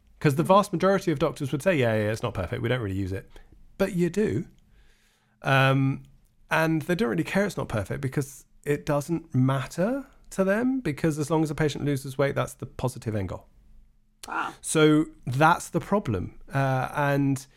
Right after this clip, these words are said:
Speaker 1: y-, th-, they don't wanna change it because it, it's ingrained in sort, in, in all sorts of healthcare decisions.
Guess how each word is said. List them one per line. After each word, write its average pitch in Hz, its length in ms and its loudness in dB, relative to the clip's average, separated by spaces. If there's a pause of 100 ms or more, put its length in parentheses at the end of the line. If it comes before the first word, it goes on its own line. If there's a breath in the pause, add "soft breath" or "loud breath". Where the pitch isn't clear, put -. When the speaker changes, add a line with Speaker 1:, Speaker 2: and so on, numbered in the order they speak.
(1000 soft breath)
Speaker 1:
y-, 160 180 -12
th-, 151 280 -10
they 151 100 -2
don't 180 120 2
wanna 147 160 0
change 87 320 -6
it - 160 -6
because 131 320 0
it, 131 220 -4 (140)
it's 131 360 -4 (100)
ingrained 120 800 0
in 113 180 0
sort, 117 460 -4
in, 117 240 -2
in 117 180 -2
all 139 220 -2
sorts - 420 -6
of 104 220 -6 (140)
healthcare 110 500 -4
decisions. 113 580 -6